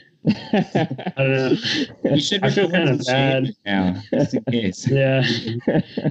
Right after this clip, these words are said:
Speaker 2: No, I really, I really, really like him. Um, we, like,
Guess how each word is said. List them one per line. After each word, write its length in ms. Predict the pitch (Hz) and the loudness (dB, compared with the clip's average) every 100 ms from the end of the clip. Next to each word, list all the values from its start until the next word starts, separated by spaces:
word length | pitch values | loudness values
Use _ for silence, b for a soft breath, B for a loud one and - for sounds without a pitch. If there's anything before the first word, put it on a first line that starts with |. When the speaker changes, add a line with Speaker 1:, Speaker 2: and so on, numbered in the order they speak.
| - | -2
Speaker 2:
No, 80 | 143 | 0
I 280 | 147 127 131 | 2 0 2
really, 380 | 156 208 139 127 | 2 4 2 2
I 40 | 139 | 2
really, 380 | 147 196 175 | 4 4 4
really 240 | 143 165 147 | 4 4 4
like 220 | 123 147 | 2 0
him. 300 | 131 120 117 120 _ _ _ | 0 -2 -4 -10 _ _ _
Um, 560 | 123 123 123 123 123 135 _ _ _ _ _ _ | -4 -2 0 -2 -4 -8 _ _ _ _ _ _
we, 120 | 131 139 | 2 4
like, 380 | 170 151 131 | 6 4 2